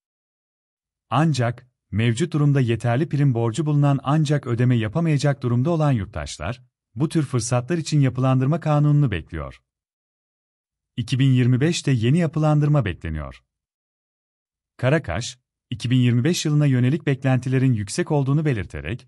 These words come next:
S G K ve genel sağlık sigortası borçlarının ne zaman yeniden yapılandırılacağı sorusuna da yanıt verdi.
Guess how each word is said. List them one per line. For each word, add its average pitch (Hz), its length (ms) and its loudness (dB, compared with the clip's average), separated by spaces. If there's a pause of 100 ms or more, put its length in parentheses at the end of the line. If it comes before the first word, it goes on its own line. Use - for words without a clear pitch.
S 123 280 0
G 120 220 0
K 156 220 -2
ve 156 80 0
genel 120 300 0
sağlık 147 400 -2
sigortası 147 540 -4
borçlarının 127 640 0
ne 151 80 2
zaman 147 300 2
yeniden 151 400 0
yapılandırılacağı 131 840 0
sorusuna 160 440 -4
da 160 60 -2
yanıt 135 300 0
verdi. 76 360 -8